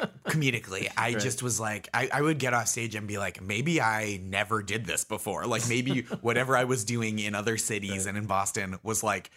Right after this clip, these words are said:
Speaker 1: fake and a sham, because it is not going well here.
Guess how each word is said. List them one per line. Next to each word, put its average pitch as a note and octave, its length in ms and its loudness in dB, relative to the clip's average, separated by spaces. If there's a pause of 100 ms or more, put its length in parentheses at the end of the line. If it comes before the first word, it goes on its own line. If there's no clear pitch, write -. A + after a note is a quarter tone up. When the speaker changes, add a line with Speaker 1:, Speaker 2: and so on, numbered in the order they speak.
(260)
Speaker 1:
fake - 680 0
and A2 160 0
a A2 80 2
sham, F2+ 480 -2 (260)
because G#2 440 0
it C#3+ 80 4
is G2+ 240 0
not G#2 280 0
going G#2+ 280 -2
well F#2 180 -2
here. E2+ 340 -4